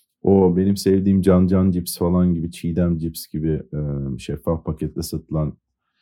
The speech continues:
cipslerin hep bir pazar payı olduğunu ve onlarla da,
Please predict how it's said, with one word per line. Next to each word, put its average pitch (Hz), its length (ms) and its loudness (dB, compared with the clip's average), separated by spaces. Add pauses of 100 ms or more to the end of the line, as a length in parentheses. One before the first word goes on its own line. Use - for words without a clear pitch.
(420)
cipslerin 101 720 2
hep 113 320 0 (140)
bir 117 300 4 (160)
pazar 107 420 0
payı 104 220 2
olduğunu 95 420 0
ve 117 180 2
onlarla 98 600 0
da, 101 120 2